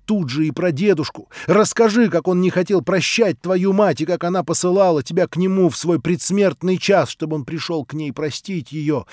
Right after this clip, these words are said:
и как он не хотел, и как она умерла. Всё, всё расскажи, и как расскажешь всё это, то старик почувствует всё это и в своём сердце.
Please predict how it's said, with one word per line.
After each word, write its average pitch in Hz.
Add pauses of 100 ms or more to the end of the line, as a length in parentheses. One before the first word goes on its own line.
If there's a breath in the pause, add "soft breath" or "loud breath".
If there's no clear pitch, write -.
(200 loud breath)
и 131
как -
он 170
не 180
хотел, 185 (240 loud breath)
и 175
как 208
она 208
умерла. 214
Всё, 233
всё 277
расскажи, 190 (160 loud breath)
и 143
как 185
расскажешь 160
всё 170
это, 135 (440 soft breath)
то -
старик 123
почувствует -
всё -
это 117
и 120
в -
своём 135
сердце. -